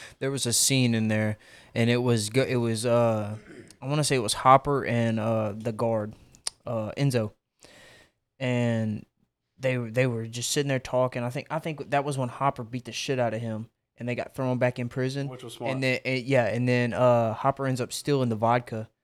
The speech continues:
Speaker 1: and a lighter. Well, all of a sudden, when, whenever, whenever they, whenever they were talking inside of that little cell, all of a sudden you just hear,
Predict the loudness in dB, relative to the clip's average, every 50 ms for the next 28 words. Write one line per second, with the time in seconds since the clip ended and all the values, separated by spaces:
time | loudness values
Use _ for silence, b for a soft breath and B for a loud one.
0 | _ _ _ _ _ -6 -4 -4 0 4 6 6 6 6 4 0 -2 -6 _ _
1 | _ b b b b _ 4 6 6 6 6 2 -2 -8 _ _ _ 4 6 6
2 | 6 6 2 2 4 4 4 4 4 2 2 2 2 2 2 4 4 2 2 -2
3 | -2 0 2 2 2 2 0 -2 0 2 4 4 6 4 4 2 0 0 2 2
4 | 2 2 2 -2 -2 0 0 0 0 -2 -2 0 2 2 2 2 -2 -4 -4 -6
5 | -8 _ _ _ _ _ _ _ -6 -4 -4 0 0 2 2 2 0 0 -2 -2
6 | -4 -4 -6 -6 -4 -2 0 0 2 2 0 -2 -6 _ _ _ _ _ _ _
7 | _ _ _ _ _ _ -10 -8 -8 -6 -4 -4 -2 -2 -2 -2 -2 -2 -4 -2
8 | -2 0 0 2 0 -2